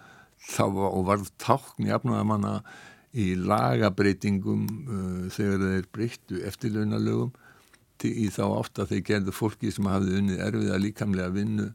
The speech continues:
kleift að fara fyrr á, á eftirlaun, eh,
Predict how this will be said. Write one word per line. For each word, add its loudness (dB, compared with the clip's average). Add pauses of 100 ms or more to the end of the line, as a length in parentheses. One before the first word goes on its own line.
(380)
kleift -8
að -12
fara 0
fyrr 0 (320)
á, -2
á -4 (200)
eftirlaun, -2 (680)
eh, -4